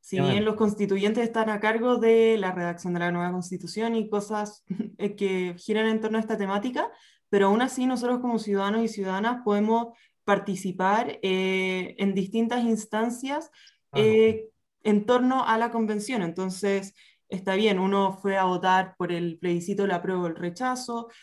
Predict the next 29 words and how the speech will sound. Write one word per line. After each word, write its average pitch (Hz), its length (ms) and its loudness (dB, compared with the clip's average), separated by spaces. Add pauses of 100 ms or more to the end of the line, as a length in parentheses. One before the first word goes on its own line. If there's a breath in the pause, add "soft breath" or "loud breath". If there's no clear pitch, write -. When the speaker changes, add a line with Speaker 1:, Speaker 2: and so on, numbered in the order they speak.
(120)
Speaker 1:
después 202 680 0
uno 190 160 -2
fue 190 140 -4
a 185 40 2
votar 185 280 -2
por 185 420 -4
los 180 180 -6
constituyentes, 208 840 -4 (400 soft breath)
y, 208 800 0
y 202 80 -6
como 208 220 4
decías 240 360 0
tú, 202 340 0 (440)
esto 220 220 -2
no 240 80 0
se 226 100 -2
acaba 214 320 4
con 240 140 2
el 220 100 2
voto, 214 320 0
esto 196 240 -6
va 202 120 0
mucho 208 280 -4
más 202 160 -2
allá, 196 280 -2
esto 180 240 -6
va 185 240 0
en 185 120 -4
participar, 180 680 -6